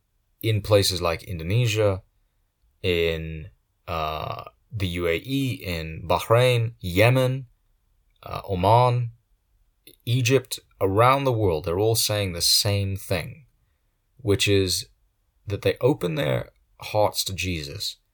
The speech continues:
because he appears to them in dreams, which is one of the very few legitimate ways in which their God, Allah,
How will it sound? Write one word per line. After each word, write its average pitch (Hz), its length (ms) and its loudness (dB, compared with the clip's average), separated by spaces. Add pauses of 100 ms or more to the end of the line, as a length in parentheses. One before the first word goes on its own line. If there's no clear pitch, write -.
(320)
because 101 300 0
he 101 100 -2
appears 135 460 -2
to - 100 -6
them 98 300 0
in 90 200 -6
dreams, 80 640 -6 (480)
which 110 160 2
is 110 120 4
one 120 120 6
of 110 60 6
the 107 60 4
very 135 380 8
few 107 520 0
legitimate 92 720 0
ways 85 460 0
in 87 200 -6
which - 460 -2 (380)
their 113 340 10
God, 82 480 4 (100)
Allah, 90 560 0